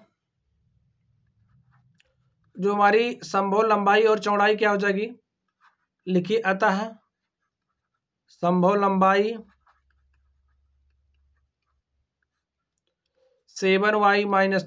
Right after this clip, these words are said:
थ्री तथा संभव चौड़ाई क्या हो जाएगी?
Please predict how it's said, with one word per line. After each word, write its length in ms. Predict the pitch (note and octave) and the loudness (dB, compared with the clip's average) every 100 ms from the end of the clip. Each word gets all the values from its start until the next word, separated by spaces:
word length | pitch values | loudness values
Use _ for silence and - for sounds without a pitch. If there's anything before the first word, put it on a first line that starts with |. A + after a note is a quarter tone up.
| - | -6
थ्री 240 | G3+ G3 F#3 G3+ - _ _ _ _ _ _ _ _ _ _ _ _ _ _ _ _ _ _ | -4 -2 -2 -4 -16 _ _ _ _ _ _ _ _ _ _ _ _ _ _ _ _ _ _
तथा 260 | G3 F3+ G3 | -4 -2 -2
संभव 420 | F#3+ G3 F#3 F3+ F3+ | -2 -2 0 0 0
चौड़ाई 480 | F3+ E3+ F3 F3+ G3 G3+ _ _ _ _ _ _ _ _ _ _ _ _ _ _ _ _ _ _ _ _ _ _ _ _ _ _ _ _ _ _ _ _ _ _ - | -2 0 0 -2 -4 -10 _ _ _ _ _ _ _ _ _ _ _ _ _ _ _ _ _ _ _ _ _ _ _ _ _ _ _ _ _ _ _ _ _ _ -2
क्या 100 | G3 | 0
हो 140 | G3+ | 2
जाएगी? 380 | G#3 G#3+ G3+ A#3 | 2 2 0 -4